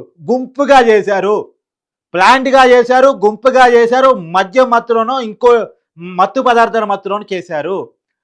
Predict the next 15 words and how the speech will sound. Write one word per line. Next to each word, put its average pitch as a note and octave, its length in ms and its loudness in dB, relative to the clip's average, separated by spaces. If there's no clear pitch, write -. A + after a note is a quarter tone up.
మత్తు B3 420 -2
పదార్థాలు B3+ 760 4
తీసుకున్నటువంటి G#3+ 800 -6
వాళ్ళు F3+ 280 2
లోపలికి B3 680 2
ఎలా G#3+ 160 4
రాగలిగారు? F3 800 0
ఫోర్త్ B3 300 0
అనుమానం, G3 400 -2
మత్తు A3 360 -4
పదార్థాలు A#3+ 600 2
తీసుకున్నటువంటి G#3 760 -6
వాళ్ళు F#3+ 300 0
కాలేజీలోకి, G#3+ 1040 2
మెడికల్ C4 420 2